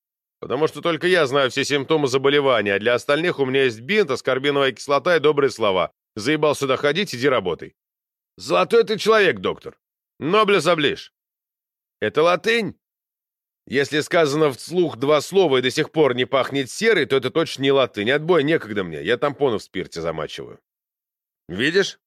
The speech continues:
А я тебе что говорил, херней вы страдаете». «Цыплят по осени считают». «Да-да-да, плавали, знакомы уже с вашими цыплятами». Ночью мы с Андрюхой систему запустили.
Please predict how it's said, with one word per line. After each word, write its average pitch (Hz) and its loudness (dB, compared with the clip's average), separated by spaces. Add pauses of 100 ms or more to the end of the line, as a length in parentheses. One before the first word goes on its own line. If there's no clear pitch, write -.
(360)
А 92 -6
я 92 -4
тебе 113 -8
что 139 -4
говорил, 127 -2
херней 156 -2
вы 117 -6
страдаете». 92 -6 (500)
«Цыплят 214 -2
по 226 2
осени 151 -2
считают». - -12 (220)
«Да-да-да, 214 2 (360)
плавали, 175 2
знакомы 165 0
уже 107 -2
с - -12
вашими 95 -4
цыплятами». 76 -10 (880)
Ночью 196 2
мы 226 2
с - 0
Андрюхой 170 2
систему 127 -2
запустили. 98 -8